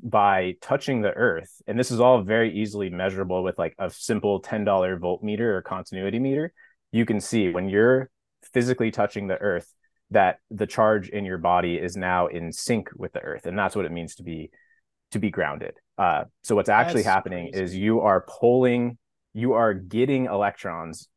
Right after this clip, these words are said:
Speaker 1: from the earth. So you're getting extra electrons. And that's essentially an antioxidant. So you hear a lot about antioxidants. The, the excess electrons is the ultimate,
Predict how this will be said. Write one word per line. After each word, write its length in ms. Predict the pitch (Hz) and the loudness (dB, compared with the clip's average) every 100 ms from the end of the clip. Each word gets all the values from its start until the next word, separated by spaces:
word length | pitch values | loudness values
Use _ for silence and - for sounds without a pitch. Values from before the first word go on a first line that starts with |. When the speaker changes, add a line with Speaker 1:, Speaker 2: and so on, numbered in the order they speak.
| _ _ _ _ - | _ _ _ _ -20
Speaker 1:
from 320 | - 110 101 | -2 0 2
the 80 | 90 | 0
earth. 240 | - - - 92 | -2 -6 -10 -8
So 100 | 113 | -4
you're 140 | 98 | -4
getting 280 | 90 104 92 | -2 -4 -2
extra 320 | 104 107 113 98 | -4 -4 -2 -2
electrons. 560 | 95 - 90 78 - _ _ _ | -2 -6 -10 -10 -14 _ _ _
And 420 | - 107 98 92 95 | 2 4 4 2 2
that's 220 | 113 123 | 2 2
essentially 400 | 120 113 107 101 | 0 0 0 -4
an 80 | - | -4
antioxidant. 640 | 90 87 85 87 87 87 - | -4 -2 0 -2 -6 -12 -8
So 80 | |
you 80 | 95 | -6
hear 140 | 92 92 | -2 0
a 40 | |
lot 160 | 87 85 | 2 2
about 220 | 87 - | 0 0
antioxidants. 800 | 90 85 92 101 - 98 95 - _ _ _ _ _ _ | -4 -2 0 0 -2 -6 -6 -10 _ _ _ _ _ _
The, 380 | 117 - 127 117 - | -12 -8 -4 -4 -2
the 360 | 110 - - - | -4 -4 -8 0
excess 320 | 131 - 131 | 2 4 4
electrons 640 | 107 98 101 - 131 139 131 | 4 2 2 4 4 4 0
is 180 | 113 98 | -4 -4
the 100 | 92 | -2
ultimate, 520 | - 90 95 87 78 | -2 -4 -6 -6 -6